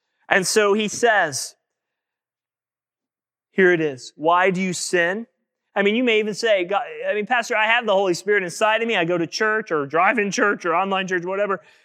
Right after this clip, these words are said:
You know, I, I try to attend my Zoom small group. What's going on here?"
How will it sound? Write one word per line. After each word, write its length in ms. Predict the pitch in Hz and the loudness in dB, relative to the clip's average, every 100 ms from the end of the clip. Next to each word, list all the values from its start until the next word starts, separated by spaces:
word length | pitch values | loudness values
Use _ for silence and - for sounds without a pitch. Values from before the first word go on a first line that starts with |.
| - | -6
You 100 | 202 | 0
know, 120 | 190 | 2
I, 320 | 185 175 175 | 2 2 0
I 40 | 180 | 0
try 240 | 220 208 | 2 2
to 120 | 208 | 0
attend 260 | 190 208 202 | 0 0 0
my 120 | 175 | 0
Zoom 280 | 160 202 202 | 0 0 0
small 320 | 208 214 220 | 0 0 2
group. 260 | 202 202 190 | 0 0 0
What's 220 | 247 247 | -2 0
going 200 | 262 254 | 0 2
on 200 | 269 247 | 0 0
here?" 260 | 185 131 | 0 0